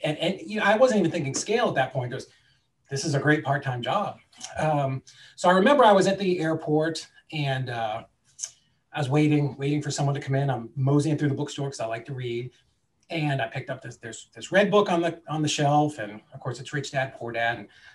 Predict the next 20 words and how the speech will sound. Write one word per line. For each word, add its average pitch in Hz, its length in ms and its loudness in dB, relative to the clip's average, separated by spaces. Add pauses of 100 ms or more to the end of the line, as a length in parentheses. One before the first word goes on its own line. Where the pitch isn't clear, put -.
(120)
while 151 200 6
I'm 156 120 6
waiting, 151 320 4
I 135 60 2
was, 135 240 -4
I 143 60 -2
was 139 140 -4
sort 196 160 0
of - 80 -2
thumbing 160 340 4
through 147 420 2 (360)
and 120 340 -6 (360)
started 151 340 6
reading 135 320 2
it. 147 80 2
And 156 100 0
it 131 80 -4
really 175 220 2
struck - 360 -6
me 151 280 0